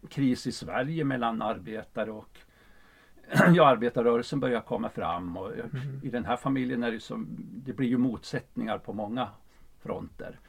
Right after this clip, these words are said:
Speaker 2: Du har väl en begynnande svält också,
Speaker 1: Ja,
Speaker 2: som drabbar landet
Speaker 1: den
Speaker 2: senare?
Speaker 1: var, det var redan svält och det
Speaker 2: Jo.
Speaker 1: var lite ransoneringar och så här, så att det, det skriver han också om.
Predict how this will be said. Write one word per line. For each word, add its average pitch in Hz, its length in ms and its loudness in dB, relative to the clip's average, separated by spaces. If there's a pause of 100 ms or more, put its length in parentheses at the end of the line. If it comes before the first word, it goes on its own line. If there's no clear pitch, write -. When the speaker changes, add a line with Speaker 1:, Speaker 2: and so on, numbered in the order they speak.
(260)
Speaker 2:
Du 147 100 -4
har 143 160 0
väl 143 140 -2
en 139 160 -2
begynnande 139 680 -4
svält 165 640 -8
också, 135 200 0
Speaker 1:
Ja, 156 400 4
Speaker 2:
som 156 140 0
drabbar 156 380 -2
landet 151 420 -6
Speaker 1:
den 117 100 2
Speaker 2:
senare? 147 300 0
Speaker 1:
var, 131 480 6
det 117 80 -4
var 127 260 -10
redan 107 460 0
svält 101 440 -4
och 104 60 -6
det 143 60 0
Speaker 2:
Jo. 143 80 0
Speaker 1:
var 107 220 0
lite 120 280 -2
ransoneringar 110 800 -4
och 117 100 -6
så 110 120 -10
här, 101 240 -4
så - 140 -8
att - 180 -12
det, 135 120 0
det 131 420 -4 (240)
skriver 120 360 -2
han 95 160 -4
också - 340 -10
om. 180 340 -4